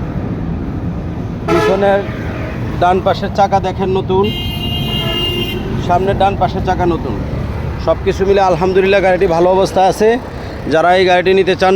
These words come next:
যোগাযোগ করবেন। এই গাড়িটির দাম রাখবো মাত্র তিন লাখ ষাট হাজার টাকা, মাত্র তিন লাখ ষাট হাজার টাকা এই গাড়িটির দাম রাখবো। চারটি চাকা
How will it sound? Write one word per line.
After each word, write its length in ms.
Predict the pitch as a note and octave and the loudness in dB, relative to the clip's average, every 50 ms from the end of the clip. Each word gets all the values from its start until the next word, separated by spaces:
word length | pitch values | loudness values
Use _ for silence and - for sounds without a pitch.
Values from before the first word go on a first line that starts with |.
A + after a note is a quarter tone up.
| F3 G3 | 4 2
যোগাযোগ 300 | F#3 F#3 F#3 E3+ F#3 - - | 2 2 2 2 0 0 2
করবেন। 320 | F3 E3+ E3+ F#3 G3 G#3+ A3 G#3+ G#3+ - - - - - - - - - - - | 2 2 4 4 4 4 2 0 -4 -8 -12 -12 -12 -12 -12 -12 -12 -8 -2 0
এই 80 | E3+ E3+ F3+ | 2 2 4
গাড়িটির 320 | F3 F3+ E3+ F#3 F#3+ F#3 F3 | 2 2 2 2 2 2 4
দাম 160 | F#3 F3+ F#3 F3+ F3+ | 2 2 4 2 2
রাখবো 200 | F3+ E3 D3+ F3+ F#3 F3+ F3+ | 2 2 2 2 2 2 2
মাত্র 220 | F3+ F3 - F3 F3+ F#3+ A3 B3 - - - - - - - - - - - - - - - - - - - - - - - - - - - - - - | 0 2 2 2 4 4 2 0 -2 -10 -14 -14 -14 -14 -14 -14 -14 -14 -14 -12 -12 -12 -12 -12 -12 -12 -12 -12 -12 -12 -12 -12 -12 -12 -12 -12 -4 0
তিন 140 | F3 F3+ F#3 F#3 F#3 | 4 4 6 6 6
লাখ 120 | F#3+ G3 - - | 4 4 2 2
ষাট 200 | G3 F#3+ F#3+ - F#3+ | 2 2 2 2 2
হাজার 200 | F#3+ E3 F3+ - - F3 | 2 2 2 2 2 0
টাকা, 200 | E3 C#3+ B2 G2+ - - B2+ C3+ C3 | 0 2 0 -2 -2 -4 -6 -2 0
মাত্র 200 | D#3+ F3 - G3+ G3 G3+ G3 - | 0 0 2 2 2 2 4 4
তিন 120 | G3 G3 G3 G3 | 4 4 4 4
লাখ 120 | G3+ G3 - - | 2 2 2 0
ষাট 140 | G3+ F#3+ E3 G3 | 0 2 2 2
হাজার 160 | F#3+ G#3 G#3+ E3+ G#3+ | 2 2 2 2 2
টাকা 140 | G#3 G#3 G#3 G#3 | 2 2 2 4
এই 60 | G3+ G3+ | 4 4
গাড়িটির 280 | G3 G3 G#3 G#3 F#3+ G#3 | 2 4 2 2 4 4
দাম 120 | G3+ G3+ G3+ G3 | 2 4 4 2
রাখবো। 240 | F#3+ F3 F#3 G#3+ A3+ A#3 A3 - - - - - - - - - - - - - | 2 2 4 4 4 4 2 -2 -4 -6 -6 -6 -6 -6 -6 -6 -6 -6 -2 0
চারটি 260 | E3+ E3+ C#3 - G3 E3 | 0 0 2 0 2 2
চাকা 180 | G#3 G3+ F#3 | 2 2 2